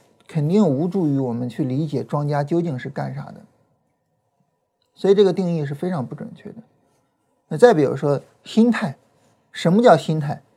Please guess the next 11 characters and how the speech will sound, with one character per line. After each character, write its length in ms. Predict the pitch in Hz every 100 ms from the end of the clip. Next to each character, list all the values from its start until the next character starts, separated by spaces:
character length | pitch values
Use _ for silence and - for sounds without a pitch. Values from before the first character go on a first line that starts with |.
| _ _ -
有 180 | 165
没 80 | 185
有 100 | 269
人 160 | 233 208
能 180 | 214 220 _ _
清 320 | - 285 285
楚 140 | -
地 100 | -
告 180 | - 147
诉 160 | 139 131
我， 200 | 117